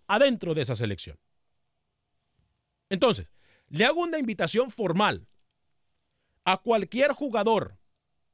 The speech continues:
de la selección nicaragüense de fútbol, como también al destituido Henry Duarte, que podamos hablar en este programa,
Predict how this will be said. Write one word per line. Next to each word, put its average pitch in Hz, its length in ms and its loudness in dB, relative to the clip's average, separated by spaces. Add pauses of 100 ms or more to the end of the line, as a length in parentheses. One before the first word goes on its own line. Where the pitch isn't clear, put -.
(440)
de 190 180 0
la 220 120 0
selección 220 500 -4
nicaragüense 240 600 -2
de 220 100 -4
fútbol, 147 400 -6 (220)
como 226 300 0
también 208 600 0
al 185 200 0
destituido 202 680 2
Henry 196 280 2
Duarte, 311 480 2 (280)
que 196 140 0
podamos 220 440 -2
hablar 214 340 0
en 185 100 -4
este 165 260 -2
programa, 214 520 2